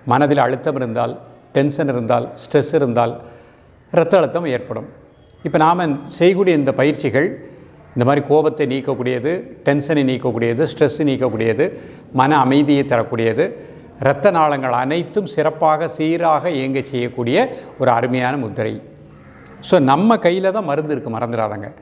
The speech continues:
நீங்க இன்னைக்கு உயர் இரத்த அழுத்தமாக இருந்தாலும், குறைவான இரத்த அழுத்தமாக இருந்தாலும், நீங்கள் தொடர்ந்து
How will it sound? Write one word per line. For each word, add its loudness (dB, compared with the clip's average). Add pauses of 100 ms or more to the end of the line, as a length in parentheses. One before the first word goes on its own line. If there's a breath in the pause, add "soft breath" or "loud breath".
(760 loud breath)
நீங்க 4
இன்னைக்கு 0
உயர் 4
இரத்த -2
அழுத்தமாக 0
இருந்தாலும், -2
குறைவான 2
இரத்த -2
அழுத்தமாக 0
இருந்தாலும், -2 (300 loud breath)
நீங்கள் 2
தொடர்ந்து 0